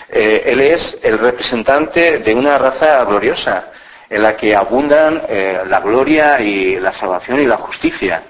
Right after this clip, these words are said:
eh, con, con, con, con abundancia y, y en un contraste de, de, de mayor a,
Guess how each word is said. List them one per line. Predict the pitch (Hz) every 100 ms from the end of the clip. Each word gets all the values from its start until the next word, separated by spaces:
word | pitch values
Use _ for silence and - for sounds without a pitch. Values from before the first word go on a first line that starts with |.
| - - - - - - -
eh, | 95 90 87 87 85 - - - - - - - - - -
con, | - 95 98
con, | - 95 92 - - - -
con, | - 92 90 87
con | - 101 92
abundancia | 87 90 90 107 131 139 143 135
y, | 104 95 98 92 80
y |
en | 92
un | 110
contraste | 123 110 110 - 123 110 110
de, | 92 90 85
de, | 98 95 90 -
de | 95
mayor | 92 90 101 127
a, | 120